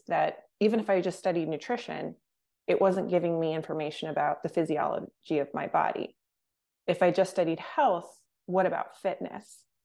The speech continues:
If I just studied medicine, what about prevention? So here I am years later, fifteen different degrees and credentials, and I empower others to put it all together because I've been there for so many years thinking,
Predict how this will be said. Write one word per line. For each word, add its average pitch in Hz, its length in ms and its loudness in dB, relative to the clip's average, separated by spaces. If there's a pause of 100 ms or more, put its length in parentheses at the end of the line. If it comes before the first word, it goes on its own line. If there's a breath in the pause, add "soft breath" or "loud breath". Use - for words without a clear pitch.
(360)
If - 120 -4
I 185 80 8
just 180 180 2
studied 170 420 2
medicine, 180 720 0 (280)
what 175 180 4
about 147 300 2 (200)
prevention? 151 680 -4 (840)
So 190 160 6
here 277 320 6
I 226 180 8
am 185 300 4
years 220 320 4
later, 170 560 2 (540)
fifteen 214 360 4
different 214 300 -2
degrees 190 360 0
and 208 100 -6
credentials, 160 720 -6 (580)
and 170 460 0 (220)
I 190 160 6
empower 180 580 0
others 185 280 0
to 180 100 -12
put - 200 -6
it 190 120 2
all 190 180 0
together - 640 -6
because 185 320 0
I've 220 280 -2
been 247 260 4
there - 400 -2
for 226 100 2
so 233 280 2
many 226 260 4
years 220 300 2
thinking, 185 380 -8